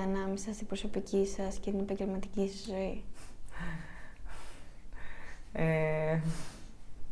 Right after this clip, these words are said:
Speaker 2: είναι ένα στοίχημα καθημερινό αυτό, είναι η αλήθεια. Εμ, αλλά υπάρχουν περίοδοι, ε, που δεν υπάρχει αυτή η ισορροπία,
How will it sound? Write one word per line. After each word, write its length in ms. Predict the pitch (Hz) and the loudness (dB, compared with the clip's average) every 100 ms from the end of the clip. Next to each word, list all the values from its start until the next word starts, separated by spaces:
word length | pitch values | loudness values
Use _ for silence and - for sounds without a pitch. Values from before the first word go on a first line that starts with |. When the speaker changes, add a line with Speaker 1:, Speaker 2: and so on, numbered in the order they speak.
| - - - - - - - - - - - - | -2 -6 -8 -8 -8 -4 -2 -2 -4 -8 -4 6
Speaker 2:
είναι 240 | 294 233 | 12 12
ένα 160 | 226 254 | 12 12
στοίχημα 480 | - 254 - 156 | 8 6 6 6
καθημερινό 580 | 139 165 170 165 160 175 | 6 6 10 10 10 10
αυτό, 480 | 143 127 - 127 214 - - - | 10 8 6 6 6 4 -4 2
είναι 200 | 147 139 | 4 6
η 80 | |
αλήθεια. 600 | 131 123 127 131 - 294 - - - - - - - | 6 6 4 2 4 2 2 -4 -6 0 0 0 2
Εμ, 1200 | 185 185 185 185 180 185 185 180 180 175 175 175 - - | 6 8 8 8 6 4 2 2 2 0 0 0 -2 0
αλλά 680 | - 185 185 190 190 190 185 185 | 8 10 12 12 12 12 10 8
υπάρχουν 380 | 190 240 247 | 12 12 12
περίοδοι, 880 | 233 185 196 196 170 160 147 143 139 - - - - - | 12 10 10 10 8 8 8 6 2 0 -6 -8 -6 0
ε, 380 | 170 170 165 160 160 | 8 12 12 12 10
που 100 | 180 | 10
δεν 140 | 180 | 12
υπάρχει 380 | 160 160 135 - | 12 12 10 6
αυτή 160 | 127 139 | 0 2
η 40 | |
ισορροπία, 800 | 127 139 131 139 139 185 415 480 | 4 4 4 6 10 10 8 4